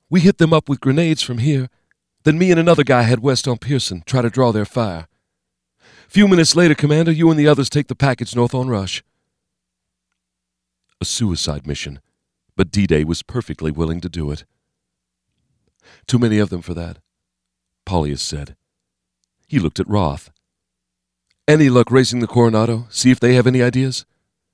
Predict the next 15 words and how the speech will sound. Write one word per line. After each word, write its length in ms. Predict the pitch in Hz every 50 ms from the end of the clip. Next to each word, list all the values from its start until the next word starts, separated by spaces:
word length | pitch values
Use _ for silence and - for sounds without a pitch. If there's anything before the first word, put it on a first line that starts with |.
| _ _ _ _ _ _ _ _ _ _ _ _ _ _ _ _ _ _ _ _ _ _ _ _ _ _ -
Roth 240 | 107 98 80 69 -
shook 240 | - - 85 -
his 140 | - 76 - -
head. 300 | 82 76 69 67 - - _ _ _ _ _ _ _ _ _ _ _ _ _ _ _
"Negative, 440 | - 92 95 95 87 85 80 76 -
Commander. 460 | - 85 90 92 87 82 87 85 - _ _ _ _ _ _ _
Short-range 600 | - - - 127 123 95 107 113 113 107 98 -
communication 640 | - - 107 107 98 90 - 110 113 104 92 - 85 82
still 260 | - - 92 85 82
works, 440 | 82 82 82 87 85 - - - _ _ _ _
not 180 | 80 80 80
that 120 | - - -
there's 200 | 90 85 76 -
anyone 300 | 90 82 82 80 78 78
answering. 440 | 87 90 85 78 - - - 73